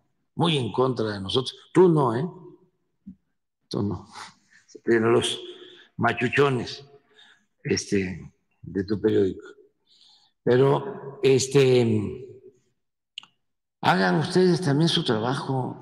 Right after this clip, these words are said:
Digo, no ustedes, no, no, no, no, ustedes son, este, muy aplicados. O sea, no, no, no, no, no, me refiero a los dueños, ¿no? de los medios, ¿sí? Y a los más afamados periodistas.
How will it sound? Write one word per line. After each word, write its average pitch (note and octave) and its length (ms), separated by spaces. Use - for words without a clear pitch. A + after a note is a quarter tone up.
Digo, F3 240
no F#3+ 140
ustedes, E3 760
no, - 120
no, A#2 140
no, B2 140
no, C3+ 280
ustedes D3 420
son, A#2+ 260
este, B2+ 680
muy D#3+ 180
aplicados. A#2+ 960
O - 40
sea, A2+ 240
no, E3 140
no, F3 160
no, D#3+ 160
no, D#3 140
no, D3 160
me C3+ 140
refiero E3 520
a C#3+ 80
los G#2 340
dueños, B2 720
¿no? - 220
de F2 80
los F2 220
medios, A2 640
¿sí? - 200
Y A2+ 180
a G#2+ 80
los - 640
más A#2 340
afamados A2+ 1160
periodistas. A2 1160